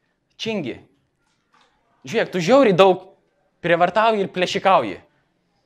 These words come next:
Galėtum, nu, kažkaip be plėšikavimo, be prievartavimo apsieit? Ne, sako, man patinka,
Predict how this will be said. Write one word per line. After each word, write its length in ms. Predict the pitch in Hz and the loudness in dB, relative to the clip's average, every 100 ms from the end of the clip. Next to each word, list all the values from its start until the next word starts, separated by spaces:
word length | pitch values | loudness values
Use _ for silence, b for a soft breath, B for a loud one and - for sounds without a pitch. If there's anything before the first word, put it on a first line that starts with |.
| - | -18
Galėtum, 400 | 120 160 285 302 214 | -10 -4 -4 -4 -6
nu, 120 | 208 - | -8 -10
kažkaip 320 | 185 196 - _ _ _ _ - | -8 -8 -10 _ _ _ _ -12
be 220 | 120 151 | -4 -4
plėšikavimo, 640 | 151 131 135 160 240 254 170 | -2 -2 -2 0 2 2 2
be 140 | 156 | 2
prievartavimo 600 | 160 139 123 - 220 208 | 4 2 4 4 2 2
apsieit? 260 | 175 160 107 b b b | -4 -6 -10 b b b
Ne, 320 | 101 110 151 180 | -10 -2 0 0
sako, 160 | 175 131 | -2 -4
man 100 | 120 | -6
patinka, 460 | 117 131 233 262 113 | -6 -4 -2 -2 -4